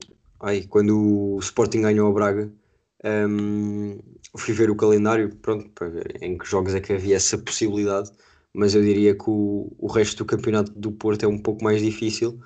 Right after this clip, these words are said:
Eh, jogamos contra o Benfica, o Farense, que está desesperado por pontos no fim da, da tabela e está a jogar bastante bem. O Rio Ave é daquelas equipas inconstantes, como o Blanco estava a dizer,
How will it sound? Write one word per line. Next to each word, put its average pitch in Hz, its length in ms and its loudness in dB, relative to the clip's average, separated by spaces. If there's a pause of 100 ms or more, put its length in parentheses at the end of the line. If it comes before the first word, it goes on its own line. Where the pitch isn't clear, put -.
(340)
Eh, 92 280 0
jogamos 101 300 0
contra 104 280 2
o 104 40 4
Benfica, 107 520 0
o 110 100 4
Farense, 107 680 0
que - 80 -14
está 101 120 0
desesperado 104 460 -2
por 101 140 -6
pontos 107 380 -4
no 107 100 -4
fim 101 520 -4 (100)
da, 98 280 2
da 101 80 4
tabela 101 600 2
e - 140 -12
está 95 160 -4
a 95 60 0
jogar 92 180 -4
bastante 95 400 -6
bem. 120 240 -4 (400)
O 107 60 -6
Rio 107 240 4
Ave 110 260 2 (880)
é 113 80 0
daquelas 113 320 2
equipas 117 320 0
inconstantes, 117 540 -2
como 107 180 -4
o 104 40 0
Blanco 104 180 0
estava 104 240 0
a 101 40 0
dizer, 104 400 -2